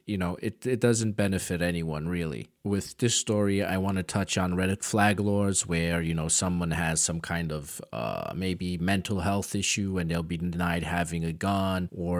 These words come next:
there was some past activity that prohibits them from having a gun. But what have you, if you have, you know, a couple, a boyfriend, girlfriend, in their twenties, the guy owns a gun, they get into a fight, she gets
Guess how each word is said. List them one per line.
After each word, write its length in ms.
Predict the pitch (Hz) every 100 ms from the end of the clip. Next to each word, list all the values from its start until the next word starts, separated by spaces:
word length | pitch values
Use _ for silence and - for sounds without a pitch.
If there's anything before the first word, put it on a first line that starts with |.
| 82
there 160 | 85
was 120 | 85 80
some 260 | 92 85
past 560 | 82 98 90 90 - -
activity 560 | 85 - 101 82 82
that 280 | 82 82 80
prohibits 500 | - 85 90 85 80
them 180 | - 85
from 200 | - 85
having 340 | 90 82 82
a 60 | 82
gun. 420 | 82 80 80 78
But 140 | 92 104
what 160 | 117
have 320 | 117 117 110 110
you, 240 | 113 113
if 280 | - 104 -
you 140 | 107 95
have, 420 | 104 101 90 -
you 100 | 107
know, 240 | 92 90
a 60 | 80
couple, 540 | - 113 - 107 107 107
a 160 | 85
boyfriend, 480 | 82 110 107 113 107
girlfriend, 1300 | 110 107 - 113 104 101 95 90 90 - - 82 85 -
in 220 | 117 107
their 160 | 107
twenties, 880 | 101 - 98 95 95 92 87 - -
the 80 | -
guy 280 | 95 95 104
owns 260 | 101 101 104
a 60 |
gun, 540 | 95 98 95 92 90 90
they 140 | 107
get 180 | 113 110
into 240 | 104 120
a 20 | 107
fight, 360 | - 95 98
she 220 | - -
gets 320 | 127 117 -